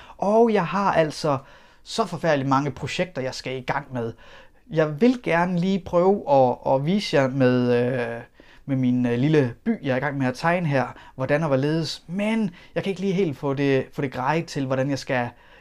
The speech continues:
jeg skal sætte mit kamera og alt sådan noget her. Fordi som sagt, til de af jer, der har fulgt med lige siden dag et, I ved jo, at jeg bruger jo faktisk mit, mit, min mobiltelefon til alt. Så, både til at optage og til at redigere,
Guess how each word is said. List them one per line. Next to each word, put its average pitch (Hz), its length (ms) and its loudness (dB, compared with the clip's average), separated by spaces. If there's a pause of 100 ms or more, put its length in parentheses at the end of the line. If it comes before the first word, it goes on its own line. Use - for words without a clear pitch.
jeg 131 80 -8
skal - 160 -10
sætte - 240 -8
mit 127 120 -8
kamera 123 420 -8
og 117 100 -8
alt 117 120 -12
sådan 120 120 -14
noget 120 180 -8
her. 127 80 -8
Fordi 127 200 -10
som 123 200 -8
sagt, 165 280 0
til 147 200 -6
de 202 160 2
af 160 60 4
jer, 156 120 4
der 139 320 2 (200)
har 123 100 -6
fulgt 143 220 -4
med 156 120 2
lige 160 160 0
siden 143 360 -4 (260)
dag 135 180 2
et, 247 200 0 (320)
I 214 160 2
ved 220 180 6
jo, 151 120 2
at 147 220 0
jeg 160 120 2
bruger 175 240 2
jo 170 100 4
faktisk 131 520 -6
mit, 143 300 -4 (440)
mit, 170 280 -6 (120)
min 190 220 0
mobiltelefon 156 840 0
til 156 340 0
alt. 139 400 -2 (840)
Så, - 240 -2 (680)
både 208 220 4
til - 140 0
at 156 60 2
optage 175 500 4
og 135 80 2
til 170 120 -2
at 139 120 4
redigere, 139 560 4